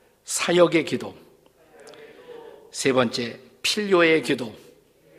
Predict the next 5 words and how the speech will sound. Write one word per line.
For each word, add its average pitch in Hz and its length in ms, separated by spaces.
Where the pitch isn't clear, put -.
그리고 107 320
네 117 160
번째 113 420
용서의 156 560
기도. 117 360